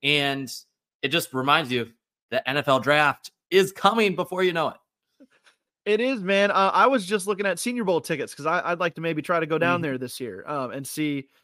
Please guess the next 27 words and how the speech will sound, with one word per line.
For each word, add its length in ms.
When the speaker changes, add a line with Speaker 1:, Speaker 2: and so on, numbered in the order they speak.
Speaker 2:
see 220
that, 260
see 100
if 80
maybe 220
I 80
can 120
get 200
some 400
creds, 540
some, 420
uh, 380
credentials 520
for, 280
for 160
that. 260
Um, 400
potentially, 460
we'll 160
see 400
how 160
that 220
goes. 340
I, 220
I'm 180
looking 240
ahead 460